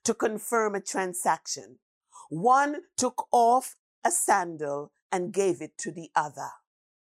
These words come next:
This was the manner of attesting in Israel. So when the next of kin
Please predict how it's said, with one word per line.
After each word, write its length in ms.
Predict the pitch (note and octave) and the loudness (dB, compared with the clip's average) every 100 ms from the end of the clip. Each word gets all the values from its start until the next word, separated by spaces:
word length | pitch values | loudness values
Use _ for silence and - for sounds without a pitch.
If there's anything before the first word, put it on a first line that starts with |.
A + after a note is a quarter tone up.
| _ _ _ _ _ _ _ - D3 | _ _ _ _ _ _ _ -20 -8
This 420 | C#3 D4 A4+ - | -2 0 2 0
was 320 | G#3 A#3+ F3+ | 2 2 2
the 100 | F3+ | -2
manner 520 | G3 G3+ A#3 A#3 A#3+ A#3 | -2 0 0 0 -2 -2
of 140 | G#3+ F#3 | -2 -2
attesting 1040 | F3+ - - B3+ - - E3 D3 E3+ - _ _ _ _ _ | -10 -12 -6 -4 -2 -6 -8 -14 -14 -20 _ _ _ _ _
in 180 | G3 F#3+ - | -2 -2 -2
Israel. 540 | G#3 G#3 D3 C#3 G#2 A#2 _ _ _ _ _ _ _ _ - | -6 -4 -6 -8 -14 -18 _ _ _ _ _ _ _ _ -10
So 500 | - D4 A#3 B3 G#4+ _ _ _ | 2 4 4 4 0 _ _ _
when 260 | F3 C4+ C4+ | 2 2 2
the 100 | B3+ | 0
next 380 | C4 - - C5+ | 0 0 0 -2
of 200 | C#5 - | -4 -8
kin 460 | - - C#3+ F2+ | -6 -6 -6 -10